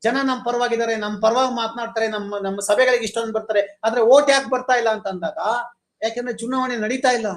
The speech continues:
ಚುನಾವಣೆ ನಡೀತಾ ಇರೋದು, ನಡೆಸ್ತಾ ಇರೋದು ಯಾರು? ಎಲೆಕ್ಷನ್ ಕಮಿಷನ್ ಹೇಗ್ ನಡೆಸ್ತಾ ಇದೆ? ತನಗ್ ಬೇಕಾದಂತ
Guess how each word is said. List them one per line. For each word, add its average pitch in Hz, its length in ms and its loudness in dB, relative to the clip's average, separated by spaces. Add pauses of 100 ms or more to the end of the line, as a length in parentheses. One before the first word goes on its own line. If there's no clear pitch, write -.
(520)
ಚುನಾವಣೆ 254 400 0
ನಡೀತಾ 226 340 0
ಇರೋದು, 226 160 2
ನಡೆಸ್ತಾ 254 320 0
ಇರೋದು 233 160 2
ಯಾರು? 233 260 2
ಎಲೆಕ್ಷನ್ 247 340 -2
ಕಮಿಷನ್ 233 360 -6
ಹೇಗ್ 269 240 6
ನಡೆಸ್ತಾ 254 300 -2
ಇದೆ? 214 480 0
ತನಗ್ 247 220 2
ಬೇಕಾದಂತ 247 500 2